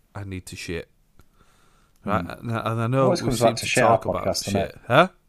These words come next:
Speaker 2: <laughs> It always comes back to shit,
Speaker 1: Yeah,
Speaker 2: our
Speaker 1: but
Speaker 2: podcast.
Speaker 1: it's funny, isn't it? So anyway,
Speaker 2: <laughs>
Speaker 1: and it, oh, it had been snowing, so it were, it were definitely winter time.
Speaker 2: Yeah.
Speaker 1: It had been snowing. Uh, so I went, I went to the bathroom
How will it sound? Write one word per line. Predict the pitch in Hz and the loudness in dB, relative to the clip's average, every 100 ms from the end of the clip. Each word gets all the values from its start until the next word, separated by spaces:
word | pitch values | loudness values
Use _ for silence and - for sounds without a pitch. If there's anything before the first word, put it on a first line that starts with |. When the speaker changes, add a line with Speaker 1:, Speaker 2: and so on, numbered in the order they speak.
| _ - | _ -4
Speaker 2:
<laughs> | - 165 - - | -2 -2 -6 -14
It | - | 2
always | 139 190 - | 6 6 4
comes | 139 127 | -4 0
back | 113 - | 0 0
to | 110 | 2
shit, | 196 | 6
Speaker 1:
Yeah, | 190 | 6
Speaker 2:
our | 101 | 6
Speaker 1:
but | 185 | 4
Speaker 2:
podcast. | 180 - - | 0 -4 -6
Speaker 1:
it's | 170 - | -4 -6
funny, | 208 147 | -4 -2
isn't | 139 147 | 0 0
it? | 120 _ - - - - | -2 _ -20 -20 -20 -4
So | 165 | 2
anyway, | 147 127 107 107 123 | 4 6 6 4 2
Speaker 2:
<laughs> | 143 131 123 | -2 -4 -2
Speaker 1:
and | 151 | -2
it, | - | 4
oh, | 180 170 | 6 6
it | 156 151 | 6 4
had | 147 | 4
been | 175 | 2
snowing, | - - 151 175 135 | 0 2 4 4 2
so | - 127 | 0 0
it | 117 | 2
were, | 120 110 | 0 0
it | 113 | -2
were | 120 | -4
definitely | 156 151 - 131 120 | -2 -2 -2 -2 0
winter | 120 120 98 | 0 -2 -4
time. | - 92 95 113 _ - - - - - _ | -4 -4 -4 -8 _ -20 -20 -20 -20 -20 _
Speaker 2:
Yeah. | 110 101 82 - _ _ | 0 0 0 -8 _ _
Speaker 1:
It | - | -8
had | 110 | -2
been | 120 | -2
snowing. | 107 113 104 95 98 - | -2 -2 0 -2 -8 -10
Uh, | 104 101 | -8 -6
so | - 110 | -6 -2
I | 107 | 0
went, | 147 135 | -2 -2
I | |
went | 123 127 | -6 -6
to | 120 | -4
the | |
bathroom | 107 120 - 95 90 95 | -2 -2 -2 -4 -4 -6